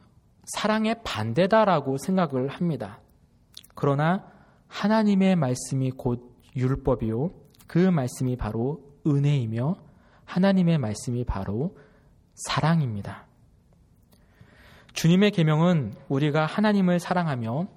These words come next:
이웃을 어떻게 사랑해야 하는가, 그 방법을 알려주는 것입니다. 일 계명에서 사 계명은 먼저 우리가 하나님을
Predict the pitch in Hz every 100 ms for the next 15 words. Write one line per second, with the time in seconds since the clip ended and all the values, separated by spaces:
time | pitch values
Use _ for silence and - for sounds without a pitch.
0 | - - 147 165 170 196 226 226 110 120
1 | - 185 - 196 190 208 214 208 185 170
2 | 151 139 127 139 147 123 - - - -
3 | 170 208 - - 123 127 156 214 160 147
4 | 143 127 127 117 - 107 - - _ _
5 | _ _ _ - _ - - - _ 165
6 | 196 240 214 208 190 180 185 - 202 196
7 | 165 143 170 131 123 135 151 160 135 131
8 | 135 - 202 185 131 156